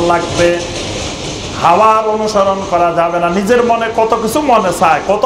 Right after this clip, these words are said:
ভালো লাগে, অনেক কিছু ভালো লাগে, তাই বলে সেটা করা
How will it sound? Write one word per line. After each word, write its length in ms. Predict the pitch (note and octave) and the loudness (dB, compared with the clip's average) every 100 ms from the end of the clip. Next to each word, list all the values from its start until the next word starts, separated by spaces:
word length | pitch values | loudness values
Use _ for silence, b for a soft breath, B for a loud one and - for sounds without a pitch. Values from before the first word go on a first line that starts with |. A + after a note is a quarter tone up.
| B3 | 0
ভালো 140 | G3+ F#3 | 0 0
লাগে, 260 | F3 E3+ D#3 D#3 | -2 0 -2 0
অনেক 220 | G#3 B3 - | 2 2 0
কিছু 180 | A3+ A#3 | 0 2
ভালো 220 | G#3 F3+ E3+ | 4 2 0
লাগে, 200 | C#3 B2 - - - - - | -2 -6 -8 -12 -12 -6 2
তাই 200 | D#3+ G#3+ G#3+ | 4 4 2
বলে 140 | G3+ | 0
সেটা 260 | F3 F#3 E3+ F3+ | -2 0 0 0
করা 200 | E3+ | 2